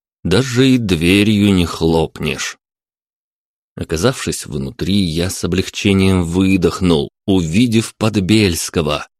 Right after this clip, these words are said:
Старый профессор высунул голову в коридор,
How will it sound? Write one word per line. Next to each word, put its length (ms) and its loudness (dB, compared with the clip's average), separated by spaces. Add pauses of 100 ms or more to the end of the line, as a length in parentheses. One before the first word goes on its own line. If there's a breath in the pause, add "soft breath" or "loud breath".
(380)
Старый 480 -6
профессор 720 -6
высунул 500 2
голову 360 4
в 100 -10
коридор, 680 0